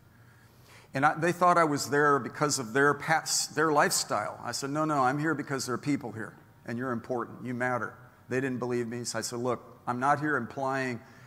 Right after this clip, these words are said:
that your sin is worse than other people's sin. My sin is the worst, the sin I hate the most. And Jesus washed me and cleansed me. I'm a new creature.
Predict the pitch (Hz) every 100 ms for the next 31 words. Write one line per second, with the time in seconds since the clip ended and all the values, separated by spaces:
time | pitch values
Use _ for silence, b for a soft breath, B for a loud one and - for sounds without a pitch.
0 | B B - 123 139 135 151 143 123 127
1 | 127 - 123 127 120 131 117 113 131 123
2 | 117 143 - 139 120 110 120 113 127 -
3 | - - 147 139 131 127 123 120 117 101
4 | 123 104 131 151 - 147 120 135 165 -
5 | 123 101 110 - 151 170 190 147 127 117
6 | 135 135 151 - 185 185 -